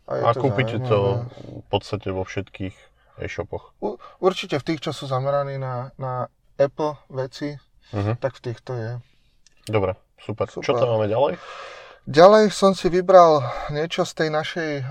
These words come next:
Speaker 1: minulej témy. Ja si myslím, že výborný darček by mohol byť aj HomePod mini.
Speaker 2: Mm, tak to hej, ja som ho veľmi chcel, ale jak tak vidím,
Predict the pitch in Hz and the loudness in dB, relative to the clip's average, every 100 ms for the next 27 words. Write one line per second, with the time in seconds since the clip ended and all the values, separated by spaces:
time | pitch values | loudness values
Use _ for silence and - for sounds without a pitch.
0 | 147 139 143 151 160 156 147 139 147 165 | -4 -4 -4 -4 -2 -2 -2 -2 -4 -8
1 | 175 - _ _ _ _ _ _ 139 143 | -12 -16 _ _ _ _ _ _ -2 0
2 | 156 151 170 160 151 135 139 156 147 151 | -2 -4 -4 -2 0 2 2 2 2 4
3 | 139 - 151 143 139 139 151 147 147 147 | 2 2 -8 -8 -6 -8 -8 -8 -4 -4
4 | 135 135 160 143 131 135 160 - _ _ | -2 -4 -6 -6 -6 -6 -8 -14 _ _
5 | _ - 98 107 131 117 _ _ - 98 | _ -4 -2 -2 -4 -8 _ _ -6 -2
6 | 110 117 143 104 92 107 127 120 120 131 | 2 4 4 4 4 4 2 0 4 4
7 | 131 - - 131 - - 107 110 110 80 | 2 -2 4 4 4 0 2 6 6 6
8 | 113 - 117 110 123 127 127 | 0 -4 -6 -6 -6 -6 -8